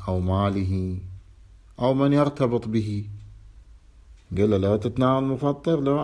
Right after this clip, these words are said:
أحبسك" مثلا. فهذا وين يدخل المكره؟ يدخل في العالم والعامد،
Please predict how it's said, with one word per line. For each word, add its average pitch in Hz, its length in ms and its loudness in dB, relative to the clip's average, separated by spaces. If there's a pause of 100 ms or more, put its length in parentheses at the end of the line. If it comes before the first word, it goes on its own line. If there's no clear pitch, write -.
(120)
أحبسك" 117 480 -2
مثلا. 78 400 -6 (3000)
فهذا 107 200 4
وين 151 220 4
يدخل 117 420 0 (300)
المكره؟ 95 560 -4 (1160)
يدخل 113 300 -2
في - 140 -8
العالم 135 760 0 (2000)
والعامد، 104 920 -2